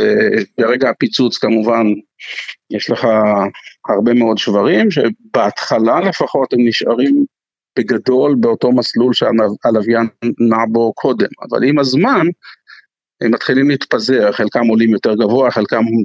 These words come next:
יורדים יותר נמוך, וחלקם מתפשטים לצדדים. בסוף, בסוף, בסוף מה שאנחנו מקבלים זה ספירה שלמה, זה כאילו עוד המון המון, אה, מסלולים חדשים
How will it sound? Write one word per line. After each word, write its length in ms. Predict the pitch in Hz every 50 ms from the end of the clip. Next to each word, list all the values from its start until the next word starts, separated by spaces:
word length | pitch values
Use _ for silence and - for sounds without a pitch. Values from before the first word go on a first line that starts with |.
| - -
יורדים 420 | - 110 110 98 104 110 120 113
יותר 260 | 113 101 - 123 113
נמוך, 500 | 110 101 104 120 175 226 247 208 - -
וחלקם 440 | 104 101 - - - - 127 123 123 120 120
מתפשטים 560 | 110 - - - 107 - - - 131 127 120
לצדדים. 480 | 104 - - - 113 110 135 190 226 220 - -
בסוף, 340 | 104 - - - 170 151 -
בסוף, 280 | 131 123 - - 139 - -
בסוף 360 | 120 113 - - 156 - -
מה 100 | - 120
שאנחנו 280 | - 131 120 117 - 127
מקבלים 560 | 117 - - - 107 107 117 123 135 135 127
זה 120 | 110 113 -
ספירה 480 | - - - - - 135 127 120 120
שלמה, 420 | 107 - 110 110 113 120 127 117 107
זה 120 | 104 104 - -
כאילו 340 | - 107 101 123 127 120
עוד 180 | 110 90 123 127 120 117 - - - - - - _ _ - -
המון 260 | - 117 131 147 143 -
המון, 320 | - 127 123 135 139 139 135 127 117 - _ _ - 127
אה, 160 | 117 120 120
מסלולים 560 | 120 117 - - - 131 131 135 143 139 131
חדשים 560 | - - 117 123 113 - 165 165 151 131 139